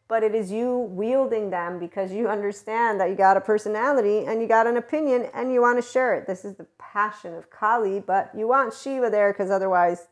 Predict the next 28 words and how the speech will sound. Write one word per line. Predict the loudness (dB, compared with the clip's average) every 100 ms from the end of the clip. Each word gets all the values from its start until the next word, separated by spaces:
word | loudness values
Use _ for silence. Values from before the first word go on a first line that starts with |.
| _
Kali | 0 0 -2
can | -6 -6 -4
take | -6 -2
over | 0 0 0 -4
and | -2
then, | 0 0 -2 -14 _ _ _ _ _ _ _ _
you | -10 -8
know, | -8 -10
it | -16 -10
gets | -8 -6
out | -2 -2
of | -2
hand. | -2 0 -2 -4 -4
Not | 2 4 2
for | 0 2
us. | 0 -2 -12
The | -8
Enlightenment | -6 -4 -6 -6
Soul | -4
Age | -2 -2
Group | -4 -8
with | -6
Love | 0 0 0
Cycle, | 0 -2 0 -2
I | 0 -2
can | -4 -8
say | -6 -4 0 0 0 -4 _ -8
I | -2 0 0 0 0 -2 -4